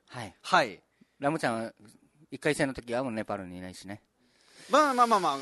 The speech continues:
Speaker 2: そうですね。はい。
Speaker 1: うん。で、二回戦最終予選で、えー、モニターができるんだったらモニター。
Speaker 2: モニターで。
Speaker 1: うんうん。で、できないんだったらラムちゃん不在で、
Speaker 2: はい。
Speaker 1: ちょっとラムちゃんの人形を使う。
Speaker 2: <laughs> いやいやいや。
Speaker 1: なんか、それがどうなのか。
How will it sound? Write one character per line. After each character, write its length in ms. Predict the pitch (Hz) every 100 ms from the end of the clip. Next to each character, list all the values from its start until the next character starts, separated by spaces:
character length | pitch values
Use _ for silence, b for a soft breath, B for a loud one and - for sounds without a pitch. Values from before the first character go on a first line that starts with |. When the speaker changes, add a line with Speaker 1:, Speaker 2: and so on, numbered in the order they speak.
| 135
Speaker 2:
そ 140 | 220
う 40 |
で 60 | 185
す 140 | -
ね。 80 | 170
は 180 | 240 139
い。 40 |
Speaker 1:
う 40 | 117
ん。 300 | 117 117 120
で、 180 | 208 214
二 140 | 226
回 180 | 254 254
戦 240 | - 247
最 220 | 240 254
終 140 | 240 247
予 60 |
選 280 | 247 247 233
で、 80 | 262
え 480 | 285 233 165 135 127
ー、 40 |
モ 140 | 123 135
ニ 160 | 139
タ 640 | - 135 131 127 127 127 123
ー 40 | - 117 117
が 140 | 117
で 100 | 110
き 140 | - 131
る 40 |
ん 40 |
だ 60 | 127
っ 20 |
た 100 | -
ら 60 | 226
モ 160 | 156
ニ 180 | 120 110
タ 140 | - 113
ー。 280 | 117 98 - _
Speaker 2:
モ 100 | 160
ニ 140 | 190 175
タ 180 | 156 127
ー 40 |
で。 180 | 104 90
Speaker 1:
う 80 | 123
ん 20 |
う 40 | 107 101 101
ん。 60 | 98
で、 120 | 120
で 120 | 143
き 100 | 151
な 100 | 180
い 60 | 202
ん 40 |
だ 80 | 214
っ 20 |
た 120 | 208 214
ら 80 |
ラ 120 | 170 170
ム 140 | 185
ち 160 | - 165
ゃ 320 | 147 139 135
ん 320 | 131 127 120
不 160 | 160 147
在 380 | 143 147 143
で、 260 | 135 247 196
Speaker 2:
は 180 | - 165
い。 140 | 117 - -
Speaker 1:
ち 60 |
ょ 20 | -
っ 20 |
と 120 | 104
ラ 160 | 107 127
ム 160 | 143
ち 160 | 135 -
ゃ 80 | 117
ん 800 | 113 113 113 113 110 110 95 - _ -
の 180 | 160 247
人 260 | 127 107
形 100 | 95 92
を 340 | 87 80 82
使 240 | - - 82
う。 440 | 71 78 - 82
Speaker 2:
<laughs> 360 | 139 - 151 -
い 100 | 175
や 60 | 143
い 40 |
や 100 | 156
い 20 | 117
や。 40 |
Speaker 1:
な 200 | 85 -
ん 40 |
か、 320 | - - - 80
そ 160 | -
れ 80 | 135
が 80 | 165
ど 160 | 170 208
う 40 |
な 80 | 226
の 80 | 185
か。 240 | 160 -